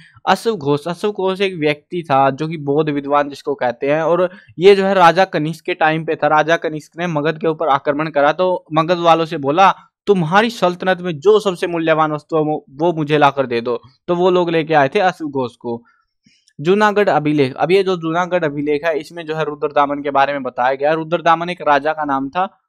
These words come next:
सो उसके बारे में हमें कहानी मिलती है, जूनागढ़ अभिलेख से उसका जो है अस्तित्व का पता लगता है। मथुरा सिंह शीर्षक, इसका मेरे को कोई आइडिया नहीं है फिलहाल के टाइम पे, था जिक्र था चैप्टर में, but फिलहाल मेरे को याद नहीं आ रहा क्या जिक्र था।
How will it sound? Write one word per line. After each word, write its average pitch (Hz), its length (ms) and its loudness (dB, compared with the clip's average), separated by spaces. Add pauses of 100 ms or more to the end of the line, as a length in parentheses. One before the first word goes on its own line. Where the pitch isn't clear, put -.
सो 185 140 -4
उसके 185 220 0
बारे 175 240 4
में 175 120 -2
हमें 170 160 -4
कहानी 156 360 0
मिलती 139 340 -6
है, 151 120 2
जूनागढ़ 143 420 -2
अभिलेख 135 380 -4 (280)
से 143 240 0
उसका 139 280 0
जो 135 120 -2
है 131 280 -2 (260)
अस्तित्व 185 440 0
का 170 120 0
पता 143 240 2
लगता 117 280 -2
है। 117 200 -6 (1160)
मथुरा 196 460 2
सिंह 175 300 -4
शीर्षक, 147 640 -4
इसका 151 260 0
मेरे 147 260 2
को 156 100 -4
कोई 127 280 -4
आइडिया 131 260 -2
नहीं 147 120 -10
है 151 60 -10
फिलहाल 135 340 -2
के 147 140 -4
टाइम 139 240 -2
पे, 156 240 -2
था 160 320 2
जिक्र 180 380 0
था 190 200 2
चैप्टर 165 320 -4
में, 208 100 -4
but 196 140 -4 (240)
फिलहाल 175 300 4
मेरे 165 180 -4
को 156 100 -2
याद 135 240 4
नहीं 135 140 -6
आ 123 80 -4
रहा 135 80 -4
क्या 135 240 -4
जिक्र 123 320 -12
था। 175 220 -6